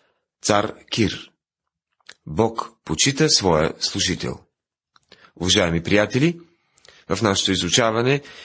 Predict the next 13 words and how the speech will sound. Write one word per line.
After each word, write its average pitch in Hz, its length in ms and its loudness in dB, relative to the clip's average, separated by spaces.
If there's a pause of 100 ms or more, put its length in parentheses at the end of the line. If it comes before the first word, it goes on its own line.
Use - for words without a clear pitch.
(120)
ние 117 120 4
завършихме 120 680 0
глава 98 320 0
четиринайста 117 680 0
и 156 40 4
започнахме 104 880 0
петнайстата 110 800 -2 (320)
от 113 140 -4
книгата 98 360 0
Притчи. - 460 -2 (880)
Проследихме 113 580 0
заедно 104 480 2
наставленията 127 960 0